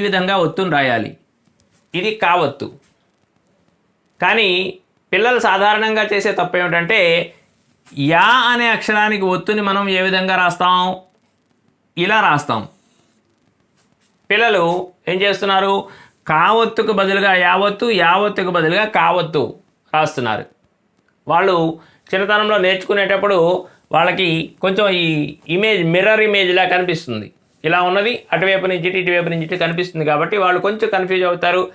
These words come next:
కాబట్టి దాన్ని మనం రాయించేటప్పుడు కా కింద కావత్తు ఇస్తే కా, కా కింద యావత్తు ఇస్తే క్యా అని చెప్తూ ఈ రెండు ఒత్తుల్ని తప్పనిసరిగా మనం పదే పది సార్లు వాళ్ళ చేత చెప్పిస్తూ,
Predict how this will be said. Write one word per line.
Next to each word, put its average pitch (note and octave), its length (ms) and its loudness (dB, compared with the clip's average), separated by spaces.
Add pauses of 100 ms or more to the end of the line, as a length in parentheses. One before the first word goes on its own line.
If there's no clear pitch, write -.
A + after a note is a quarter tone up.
(260)
కాబట్టి F#3 360 -2 (400)
దాన్ని F3 240 0
మనం F3+ 220 -2
రాయించేటప్పుడు F#3+ 640 0 (440)
కా E3+ 60 0 (120)
కింద F#3 160 -2 (120)
కావత్తు E3+ 360 0
ఇస్తే F3 200 -4 (280)
కా, F3 140 4 (1200)
కా D#3+ 120 2 (120)
కింద F#3+ 160 -2 (140)
యావత్తు F3+ 440 0
ఇస్తే F#3 220 -4 (300)
క్యా F#3 300 2 (480)
అని D3+ 180 -2
చెప్తూ D#3+ 280 0 (680)
ఈ - 20 0 (140)
రెండు G3 280 0
ఒత్తుల్ని F3 420 -2 (500)
తప్పనిసరిగా E3 600 -2
మనం F#3 160 0 (540)
పదే D3+ 220 2 (140)
పది F3+ 180 -2
సార్లు F3+ 300 0
వాళ్ళ D#3+ 240 2
చేత F3+ 120 -2 (160)
చెప్పిస్తూ, G#3+ 460 -4